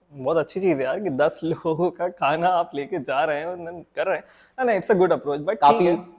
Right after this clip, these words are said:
Speaker 2: मैंने किया भी। मेरे इस
Speaker 1: हम्म।
Speaker 2: आइडिया को सबसे पहले जिसने
Speaker 1: हम्म।
Speaker 2: मतलब पुश ऑन करा, वो था पिज़्ज़ा स्लाइस, जो दस नंबर पे है, बहुत अमेजिंग पिज़्ज़ा है।
Speaker 1: हम्म।
Speaker 2: Again, उस बंदे ने मुझे एक बार में वो तैयार हुआ, उसने लोगों का मील डोनेट करा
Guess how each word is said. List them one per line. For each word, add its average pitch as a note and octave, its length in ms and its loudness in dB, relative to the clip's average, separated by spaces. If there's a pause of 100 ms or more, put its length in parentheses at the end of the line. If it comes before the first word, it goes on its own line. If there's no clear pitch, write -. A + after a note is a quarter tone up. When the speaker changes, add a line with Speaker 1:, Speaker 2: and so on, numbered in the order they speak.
Speaker 2:
मैंने D3+ 180 2
किया D#3+ 300 4
भी। E3+ 200 2
मेरे E3 300 2
इस D#3+ 100 -4
Speaker 1:
हम्म। D#3+ 320 2
Speaker 2:
आइडिया C3+ 340 2
को D#3+ 80 -2
सबसे D#3+ 340 -4
पहले E3 400 0
जिसने D#3 460 -4
Speaker 1:
हम्म। - 440 -8
Speaker 2:
मतलब C3+ 180 0
पुश - 280 -2
ऑन E3+ 180 2
करा, D#3 160 4
वो C#3+ 180 4
था D#3+ 140 -2
पिज़्ज़ा D3+ 320 4
स्लाइस, D#3 280 0
जो D#3 80 0
दस C3+ 220 -2
नंबर D3 260 0
पे C#3 100 -6
है, D#3+ 140 -10
बहुत C#3+ 200 0
अमेजिंग C3+ 320 -4
पिज़्ज़ा C#3+ 260 -4
है। D3 160 -10 (160)
Speaker 1:
हम्म। D3+ 440 -6
Speaker 2:
Again, C#3+ 240 2
उस C3+ 200 0
बंदे C#3 280 -2
ने D3+ 100 -2
मुझे D3 200 -2
एक C#3 180 2
बार C#3+ 160 0
में C#3+ 120 -4
वो C#3+ 120 -2
तैयार C3+ 340 -2
हुआ, C#3+ 160 -2
उसने D#3 220 -8
लोगों C3 200 -2
का C3+ 100 -8
मील C3 220 -4
डोनेट C3+ 280 -6
करा C3+ 180 -10